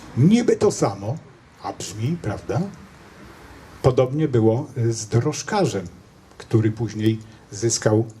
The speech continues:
y, kolejne określenia, czyli zielonka, drędziarz. Na dorożkarza mówiono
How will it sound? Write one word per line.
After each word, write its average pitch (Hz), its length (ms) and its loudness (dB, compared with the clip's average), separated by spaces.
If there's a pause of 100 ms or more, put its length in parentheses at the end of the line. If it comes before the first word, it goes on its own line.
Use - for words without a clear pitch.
(340)
y, 95 60 -8
kolejne 110 440 2
określenia, 95 680 -6
czyli 87 340 -10 (120)
zielonka, 95 680 0 (560)
drędziarz. 113 840 -2 (1200)
Na 113 100 0
dorożkarza 117 580 0
mówiono 131 440 0